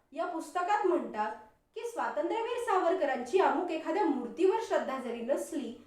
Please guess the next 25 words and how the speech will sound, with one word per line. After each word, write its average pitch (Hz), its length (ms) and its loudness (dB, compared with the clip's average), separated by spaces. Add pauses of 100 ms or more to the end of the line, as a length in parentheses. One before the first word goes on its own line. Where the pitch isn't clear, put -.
(340)
तरी 440 280 -2
देखील 285 480 -6 (280)
विश्व 381 420 0
प्रतिपाळक, 240 720 0 (420)
संचालक 294 640 0 (280)
अशा - 460 -6 (160)
अमूर्त 294 480 -2
शक्तीवर 285 580 -2
त्यांचा 254 460 -2
गाढ 269 640 4
विश्वास 226 400 -8
होता. 196 220 -12 (540)
पतित 392 320 -4
पावन 359 340 4
मंदिर 277 440 2 (380)
हे 381 200 -6
सुद्धा 233 500 -4 (320)
त्याच 381 320 -4
विश्वासाचं 320 640 -2
एक 330 220 -2
द्योतक 254 360 0
असावं 254 400 -2 (460)
असं 349 240 -4
मला 240 240 2
वाटतं. 202 340 -6